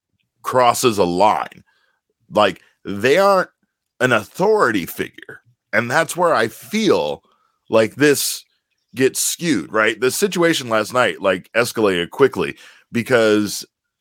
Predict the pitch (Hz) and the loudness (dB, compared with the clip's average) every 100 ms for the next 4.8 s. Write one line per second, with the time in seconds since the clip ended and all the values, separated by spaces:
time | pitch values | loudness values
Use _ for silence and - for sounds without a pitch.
0 | _ - 95 82 78 - _ _ _ _ | _ 0 0 0 -6 -16 _ _ _ _
1 | 104 131 135 151 98 101 113 - _ _ | -2 2 4 4 2 0 -4 -18 _ _
2 | _ - 113 107 101 113 120 110 101 90 | _ -2 0 -2 -4 -2 -2 0 0 -2
3 | 85 98 120 104 92 95 110 117 110 104 | -8 -4 -2 -2 -2 -2 0 0 -2 -2
4 | - 101 104 107 101 82 82 95 | -2 -4 -2 -4 -2 -2 -2 -4